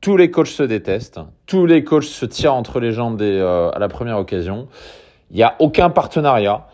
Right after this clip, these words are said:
C'est un secteur ultra saturé. Il y a plein de coachs. Il y en a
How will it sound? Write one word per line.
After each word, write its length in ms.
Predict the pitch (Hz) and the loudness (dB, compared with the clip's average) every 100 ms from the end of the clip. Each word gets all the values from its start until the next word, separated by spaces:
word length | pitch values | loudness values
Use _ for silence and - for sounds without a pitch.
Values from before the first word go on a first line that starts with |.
| _ _ | _ _
C'est 240 | - - 143 | -16 -2 2
un 100 | 135 | 2
secteur 640 | - 151 143 151 139 - - - | 2 -2 2 4 4 2 -8 2
ultra 460 | 220 185 - 185 | 2 2 2 2
saturé. 600 | 170 170 - 156 123 123 156 | 2 0 -2 -4 -2 -4 -4
Il 60 | |
y 60 | 98 | -2
a 220 | 101 - _ - | -2 -2 _ 0
plein 380 | 208 202 185 127 | 4 4 2 0
de 140 | 120 | -2
coachs. 500 | - 113 117 - - - | 0 -2 -2 -8 -18 -12
Il 60 | |
y 20 | |
en 40 | |
a 100 | 101 | -4